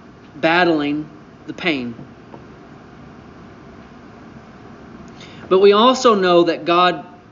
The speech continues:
may purpose, here, here, I don't, we also know that God may purpose to take away the pain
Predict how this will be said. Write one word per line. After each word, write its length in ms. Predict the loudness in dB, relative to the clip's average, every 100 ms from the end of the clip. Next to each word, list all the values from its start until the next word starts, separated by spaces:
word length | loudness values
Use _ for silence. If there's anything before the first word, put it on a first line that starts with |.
| -20 -10
may 260 | -4 -4
purpose, 840 | -4 -4 -4 -2 -4 -6 -8 -14 -20 -20 -20 -20 -20 -20 -16
here, 240 | -4 -4 -4
here, 520 | -12 -12 -12 -12 -12
I 60 | -6
don't, 260 | -6 -6 -16 -20 -20 -20 -8
we 120 | 0 4
also 340 | 4 2 -2
know 160 | 0 -2
that 140 | -2
God 240 | -2 0 0
may 160 | -2
purpose 480 | -4 -4 -4 -6 -8
to 140 | -14
take 320 | -10 -4 -4 -2
away 260 | 0 0
the 80 | -2
pain 400 | -6 -12 -12